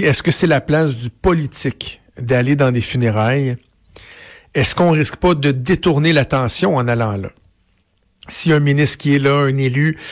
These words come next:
bon, évidemment, les caméras vont vouloir se tourner vers eux, vont, vont, vont aller leur parler, alors que... Euh, je comprends,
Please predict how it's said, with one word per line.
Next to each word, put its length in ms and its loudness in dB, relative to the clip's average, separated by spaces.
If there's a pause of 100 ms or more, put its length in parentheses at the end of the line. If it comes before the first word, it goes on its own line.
(160)
bon, 80 -2
évidemment, 360 0
les 120 2
caméras 360 0
vont 160 0
vouloir 320 0
se 100 -2
tourner 360 -2
vers 360 0
eux, 100 4
vont, 240 -2 (320)
vont, 180 -4
vont 160 -4
aller 140 -2
leur 220 -2
parler, 400 0
alors 420 0
que... 340 2 (400)
Euh, 680 -4 (1700)
je 200 -2
comprends, 880 0